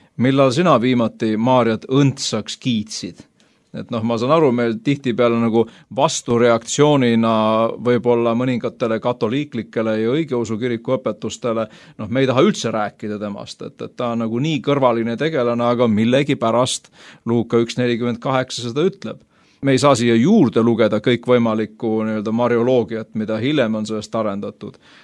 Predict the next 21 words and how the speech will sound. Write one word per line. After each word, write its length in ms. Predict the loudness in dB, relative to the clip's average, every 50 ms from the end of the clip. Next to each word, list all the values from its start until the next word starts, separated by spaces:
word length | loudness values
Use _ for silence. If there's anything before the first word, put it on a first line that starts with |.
| _ _ _ -4
aga 420 | 0 0 2 2 0 0 2 2 2 4 2 2 0 -2 -2
küsimuse 640 | -2 -2 -2 0 -2 -2 -2 -2 -2 -4 -4 -2
võiks 300 | -4 -4 -6 -6 -6 -6 -6
endale 320 | -4 -6 -6 -6 -6 -6
esitada 480 | -6 -6 -8 -10 -14 -14 -10 -10 -8 -6
küll, 240 | -6 -6 -6 -6 -8 -8
et 160 | -12 _ -20 _ _ _ _ _
mida 300 | -6 -4 -4 -2 0 -2 -2 -2
see 180 | -4 -6 -6
siis 220 | -6 -4 -6 -6 -6
tähendab, 560 | -6 -6 -2 -2 -2 -2 -2 -6 -8 -10 -12
et 280 | -14 -16 -16 _ -20 _ _ _ _ _ _
Maarjat 460 | -8 -6 -4 -4 -4 -4 -4 -6 -6
õndsaks 560 | -4 -4 -4 -4 -6 -8 -10 -12 -12 -12 -14 -16 -10
kiidetakse 800 | -6 -6 -6 -6 -6 -10 -10 _ -12 -12 -10 -12 -12 -10 -10 -12 -12 -14 -20 _ _ _ 0
tulevikus 460 | 0 0 0 -2 -6 -10 -16 -18 -14
kõik 380 | -4 0 0 0 0 -2 -6 -4
rahvad, 380 | -4 -4 -4 -4 -8 -12 -12 -10
meie 300 | -10 -8 -6 -6 -6 -6 -4
kaasa 300 | -4 -4 -4 -4 -4 -4
arvatud? 380 | -4 -6 -8 -10 -14 -20 -20